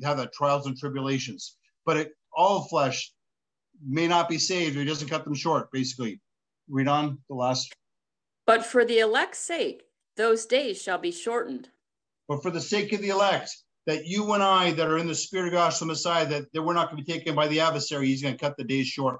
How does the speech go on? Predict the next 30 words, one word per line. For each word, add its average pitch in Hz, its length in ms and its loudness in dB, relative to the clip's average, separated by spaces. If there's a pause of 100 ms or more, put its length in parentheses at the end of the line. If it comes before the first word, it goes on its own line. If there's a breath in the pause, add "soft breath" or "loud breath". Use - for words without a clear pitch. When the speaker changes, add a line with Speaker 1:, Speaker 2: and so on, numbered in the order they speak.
Speaker 1:
We 160 80 0
don't 180 100 4
know 170 120 2
when 180 160 2
that 139 180 2
is. 101 300 -8 (220)
It's 143 180 -4
his 175 240 -2
time, 101 440 -6 (400)
right? 156 320 2 (320)
I've 139 160 0
heard 139 200 -2
people 143 260 -4
talk 135 320 0
about 131 300 -2
looking 127 280 -2
for 127 140 -6
a 123 60 -4
savior 135 480 0
in 123 80 2
our 131 200 2
time. 117 240 -4
"Oh, 147 200 6
Kinley 156 320 -2
was 143 160 -4
our 135 160 -2
savior 143 380 -4
in 135 80 2
our 135 200 2
time." 98 300 -8